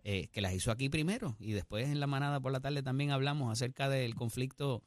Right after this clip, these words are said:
bélico allá en la franja, Israel y Palestina y todo el revolú.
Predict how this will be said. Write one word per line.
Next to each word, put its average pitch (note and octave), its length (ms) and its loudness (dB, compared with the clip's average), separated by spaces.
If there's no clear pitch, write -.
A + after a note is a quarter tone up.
bélico B2+ 380 2
allá B2 420 2
en A#2 560 0
la A2 80 0
franja, C3+ 600 0
Israel A2 720 0
y B2 60 0
Palestina C3 600 -2
y A2 40 -2
todo A#2 140 -6
el A#2+ 60 -4
revolú. C3+ 460 -2